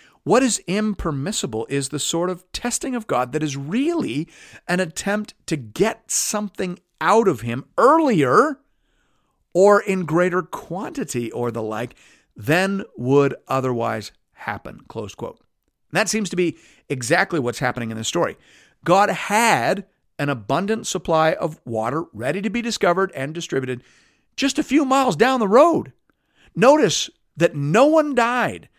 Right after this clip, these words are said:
between where they started complaining and where God started providing. So they were not at death's door. They were just impatient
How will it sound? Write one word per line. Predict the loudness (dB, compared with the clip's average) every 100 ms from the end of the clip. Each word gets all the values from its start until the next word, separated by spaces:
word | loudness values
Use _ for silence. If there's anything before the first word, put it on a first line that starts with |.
| _ _ _
between | -2 0 -2 -2 0
where | 0 2
they | 2
started | 2 2 0 -2
complaining | -6 -6 -4 -2 -2 -6 -8 -8
and | -6 -4
where | -2 -2
God | 0 0 -2
started | -2 -2 -2
providing. | -4 -2 -2 -2 -6
So | -2 0
they | 0
were | -2
not | -4 -2 0 0
at | -2 -6 -2
death's | 2 2 -2 -16
door. | -2 2 4 2 -2 -18 -20 -20 _ _
They | 0
were | 0
just | -2 -6 -8
impatient | -10 -10 -4 -2 0 -4 -6